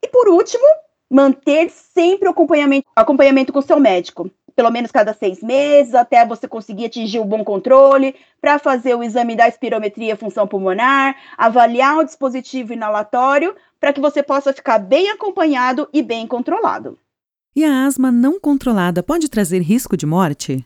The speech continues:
Speaker 1: Pode, infelizmente, tá? Por quê? Inclusive, vou trazer até um dado muito triste. No Brasil, ainda morrem cinco pacientes por dia por asma.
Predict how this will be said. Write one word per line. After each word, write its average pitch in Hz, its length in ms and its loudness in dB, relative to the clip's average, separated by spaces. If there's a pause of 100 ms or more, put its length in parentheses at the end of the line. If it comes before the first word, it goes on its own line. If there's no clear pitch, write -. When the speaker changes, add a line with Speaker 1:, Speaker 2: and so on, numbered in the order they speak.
(300)
Speaker 1:
Pode, 233 580 2
infelizmente, 254 960 -4
tá? 247 340 0 (180)
Por 359 160 -2
quê? 196 340 -4 (260)
Inclusive, 262 420 -2
vou 311 120 4
trazer 285 240 0
até 285 180 2
um 370 160 -2
dado 254 280 0
muito 349 240 2
triste. - 500 -8 (420)
No 330 140 0
Brasil, 262 800 0
ainda 262 440 0
morrem 247 460 -2 (220)
cinco 339 300 -4
pacientes 262 560 -6
por 247 240 -10
dia 233 380 0
por 277 260 -2
asma. 214 560 0